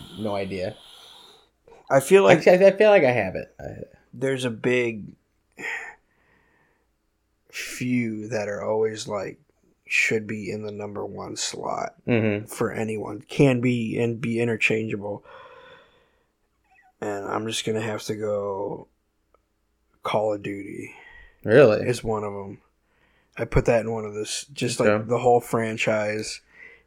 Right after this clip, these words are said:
Speaker 2: and what they've done for, like, online games.
Speaker 1: Yeah, I just, it's so saturated now. It's like
Speaker 2: Oh, absolutely.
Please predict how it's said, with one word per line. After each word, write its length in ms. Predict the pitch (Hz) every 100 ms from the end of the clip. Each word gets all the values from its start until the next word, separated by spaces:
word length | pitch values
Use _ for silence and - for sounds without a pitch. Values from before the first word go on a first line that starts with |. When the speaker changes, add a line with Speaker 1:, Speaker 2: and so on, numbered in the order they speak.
| _
Speaker 2:
and 180 | - 110
what 180 | 113 117
they've 200 | 117 110 104 - - - - - - - _
done 260 | 131 117 117
for, 260 | - 113 104
like, 320 | 104 104 -
online 560 | 110 113 110 110 113
games. 120 | 117 139
Speaker 1:
Yeah, 540 | 160 156 156 151 139 - -
I 120 | 120
just, 420 | 135 147 - - - - - - - _ _ _ _ _ _ _ _
it's 220 | - 127 -
so 240 | 180 185
saturated 840 | - - 107 110 - 135 127 135
now. 300 | 123 127 127
It's 220 | 120 - 107
like 220 | 107 104
Speaker 2:
Oh, 120 | 165
absolutely. 680 | 139 143 - 131 127 -